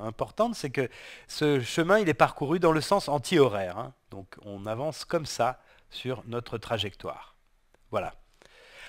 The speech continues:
Alors maintenant on va ess-, on va essayer de calculer le travail de notre champ ve-, de notre champ vectoriel sur notre particule qui est en mouvement, euh, selon cette trajectoire. Alors dans la dernière vidéo, on avait trouvé une expression générale pour calculer ce travail.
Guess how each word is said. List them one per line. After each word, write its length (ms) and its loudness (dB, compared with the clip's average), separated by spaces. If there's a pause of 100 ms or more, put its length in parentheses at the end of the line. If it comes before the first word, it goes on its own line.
Alors 200 12
maintenant 340 6
on 40 6
va 160 8
ess-, 240 2 (380)
on 40 -6
va 100 8
essayer 180 4
de 60 -10
calculer 500 2
le 220 4
travail 640 10
de 160 -4
notre 300 0
champ 220 2
ve-, 220 -4 (240)
de 80 -2
notre 260 0
champ 180 6
vectoriel 880 4
sur 300 4
notre 280 4
particule 720 0
qui 100 -4
est 100 -6
en 80 0
mouvement, 540 0
euh, 40 -2
selon 240 -6
cette 200 -8
trajectoire. 580 -4 (320)
Alors 180 0
dans 140 6
la 80 10
dernière 260 6
vidéo, 380 4
on 80 0
avait 160 -4
trouvé 240 -6
une 80 -4
expression 640 -4 (280)
générale 560 6 (220)
pour 160 0
calculer 400 2
ce 140 -4
travail. 520 4